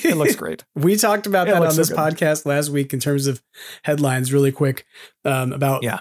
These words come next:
Speaker 2: you know, them revealing it at Monsterpalooza. And I did not talk about the Slimer's booty, but I knew you were coming here, uh,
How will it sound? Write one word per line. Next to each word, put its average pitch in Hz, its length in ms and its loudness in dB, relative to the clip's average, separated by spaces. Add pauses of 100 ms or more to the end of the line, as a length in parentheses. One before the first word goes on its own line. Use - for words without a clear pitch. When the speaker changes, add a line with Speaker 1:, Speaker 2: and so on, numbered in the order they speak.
Speaker 2:
you 180 80 2
know, 139 100 2
them 135 220 2
revealing 147 400 4
it 139 80 2
at 135 80 -4
Monsterpalooza. 139 840 2 (340)
And 143 140 2
I 147 360 0
did 156 220 0
not 180 400 0
talk 165 260 0
about 147 360 0
the - 40 -6
Slimer's 147 420 2
booty, 139 280 4
but 127 160 -4
I 131 80 0
knew 156 140 4
you 165 240 6
were 147 120 4
coming 135 380 -2
here, 123 360 -2 (420)
uh, 123 280 -2